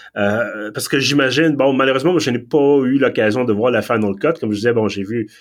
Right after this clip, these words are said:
Redux il y a pas tellement longtemps, mais je me disais, ça serait intéressant de, de comparer dans ce sens-là. Euh, j'imagine que dans ce qui a été coupé, dans ce que toi, tu trouvais trop long, sans doute, dans Redux, c'est cette scène-là dans la plantation française.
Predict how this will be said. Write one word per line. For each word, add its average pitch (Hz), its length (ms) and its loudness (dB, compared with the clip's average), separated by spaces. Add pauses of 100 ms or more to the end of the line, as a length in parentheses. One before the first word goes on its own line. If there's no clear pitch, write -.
(280)
Redux 117 360 2
il - 40 -6
y 131 40 -2
a 113 40 -6
pas 117 100 -2
tellement 117 280 0
longtemps, 110 320 0
mais 143 80 0
je 123 100 -6
me 110 60 0
disais, 107 160 -6
ça - 60 -8
serait 110 120 -4
intéressant 104 480 -2
de, 104 260 -6
de 113 120 -2
comparer 107 540 -2
dans 101 180 -6
ce - 80 -10
sens-là. 139 540 -6 (420)
Euh, 107 320 2 (500)
j'imagine 135 480 0
que 170 80 -2
dans 127 220 2
ce 123 80 -4
qui 143 100 0
a - 20 4
été 156 200 -2
coupé, 175 420 -2
dans 151 160 -2
ce - 100 -4
que - 60 -2
toi, 160 260 -2
tu - 140 -10
trouvais 117 300 -2
trop 113 280 -4
long, 113 200 2
sans 110 180 -4
doute, 120 160 0
dans 107 180 0
Redux, 101 520 -4 (420)
c'est 156 260 2
cette 135 220 -2
scène-là 123 480 0
dans 110 120 2
la 104 120 2
plantation 101 480 -4
française. 101 800 -6